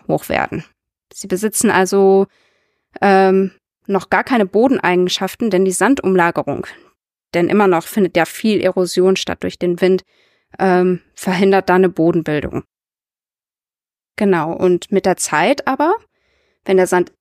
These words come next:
immer weiter noch, also Sand, der weiter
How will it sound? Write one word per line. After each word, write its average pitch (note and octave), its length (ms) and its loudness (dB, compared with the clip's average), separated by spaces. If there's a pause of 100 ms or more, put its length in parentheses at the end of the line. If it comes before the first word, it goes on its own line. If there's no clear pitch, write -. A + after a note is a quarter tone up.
(100)
immer C4 380 2
weiter G#3+ 300 0
noch, G#3 260 -2
also E3 320 -2 (260)
Sand, - 480 -4
der F3 100 -4
weiter E3+ 420 -2